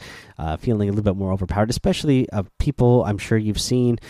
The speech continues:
are fin-, figuring out ways to kind of, uh, glitch with it. There's, like, a, a, a thing where you can, like, spam back and forth between the driver's seat and the,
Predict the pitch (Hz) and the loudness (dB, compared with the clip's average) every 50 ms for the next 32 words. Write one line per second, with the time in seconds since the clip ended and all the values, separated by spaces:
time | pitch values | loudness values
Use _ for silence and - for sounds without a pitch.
0 | - - - - - 90 92 - - 120 113 - - - 120 117 117 113 113 113 | -20 -20 -12 -6 -4 -4 -2 2 2 2 2 2 0 -2 0 2 4 4 4 4
1 | 110 107 107 98 78 98 101 107 107 104 107 101 - - - - 107 98 92 - | 2 2 0 0 0 0 0 2 2 2 2 0 0 -4 -4 -2 -2 -2 -2 -4
2 | - 107 107 107 101 104 98 95 95 95 92 90 - - - - - - - - | -4 -2 0 2 2 2 2 2 2 0 -4 -6 -8 -10 -12 -12 -16 -18 -14 -8
3 | - 92 90 87 87 82 82 80 - - - _ - - - - - _ _ _ | -6 -4 -2 -2 -2 -4 -6 -8 -12 -16 -20 _ -20 -20 -20 -20 -20 _ _ _
4 | _ - 101 117 143 139 - - 135 123 - 131 127 120 - 98 104 101 98 - | _ -2 2 2 2 2 4 2 2 2 4 2 0 0 0 0 0 0 0 0
5 | 104 98 - 101 98 95 95 95 95 92 - - - - - _ _ _ _ _ | -2 -2 0 0 0 0 0 -2 -4 -6 -8 -14 -20 -20 -20 _ _ _ _ _
6 | _ _ _ _ _ _ _ _ _ _ _ - 90 - - - 107 - - - | _ _ _ _ _ _ _ _ _ _ _ -12 -10 -10 -8 -8 -8 -8 -4 -2
7 | 135 135 131 131 127 120 113 107 107 107 104 - 104 101 95 90 85 - - - | 0 2 2 2 4 4 4 4 4 2 2 0 -2 -2 -2 -6 -6 -8 -14 -20
8 | - - - - - - - - - 113 110 113 113 113 110 110 98 104 104 - | -20 -20 -20 -16 -6 -6 -4 0 0 0 2 2 2 2 2 2 2 2 0 -4
9 | 101 90 - 101 107 107 104 - - 98 - - - 104 104 107 107 107 107 104 | -6 -6 -2 0 2 2 0 0 -4 -4 -4 -4 -2 -2 0 0 0 0 0 -2
10 | 104 - - - - - - _ - 92 - 104 98 107 107 104 98 - - 110 | -4 -6 -10 -18 -20 -20 -8 _ -6 0 2 2 2 4 2 0 0 -2 -2 0
11 | 107 107 107 104 - - - 107 101 98 98 98 98 95 98 95 92 92 90 90 | 0 2 0 0 -2 -4 -6 -4 -2 -2 -2 -2 -2 -2 0 0 0 0 0 -2
12 | 92 90 | -2 -4